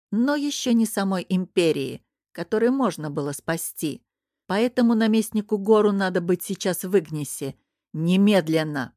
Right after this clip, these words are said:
пока ещё не поздно. Он поклялся Ранмиру, что позаботится о его детях. Взамен на обещание императора не выдавать замуж Нису,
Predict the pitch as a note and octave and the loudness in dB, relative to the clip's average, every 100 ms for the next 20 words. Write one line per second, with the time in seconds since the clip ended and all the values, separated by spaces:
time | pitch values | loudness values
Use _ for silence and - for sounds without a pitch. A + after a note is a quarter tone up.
0 | - E3 - F#3 F3 - F#3 F3+ F3+ F#3+ | -2 -2 2 2 2 0 0 0 0 0
1 | C#3+ D3 C3+ - _ _ _ _ _ _ | 0 -4 -8 -12 _ _ _ _ _ _
2 | - F#3+ F3 F#3 - G#3 E3+ - E3+ E3 | -2 -2 -2 -6 -2 0 0 -2 -2 -2
3 | E3+ F#3+ G3 F3 - E3+ - D#3+ F3 F3 | 0 0 0 -2 -4 -6 -4 -2 0 -2
4 | E3 E3 - E3+ E3+ F3 E3 D3+ - A#2 | -4 -6 -4 -2 0 -2 0 0 -2 -12
5 | - _ _ _ _ - D3 D#3+ F3+ G#3 | -14 _ _ _ _ -10 -4 -2 0 0
6 | G3 F#3+ F#3 F#3 - G3 F#3+ F#3+ G#3 G#3 | 0 -2 -2 -2 -2 0 0 0 2 2
7 | G3+ F#3+ E3+ F3 F3 F3+ F#3 F3 E3+ F#3 | 2 0 -2 -2 0 0 0 -2 -2 -2
8 | F3+ - G#3+ G#3+ - F3 | -4 -2 0 0 0 -4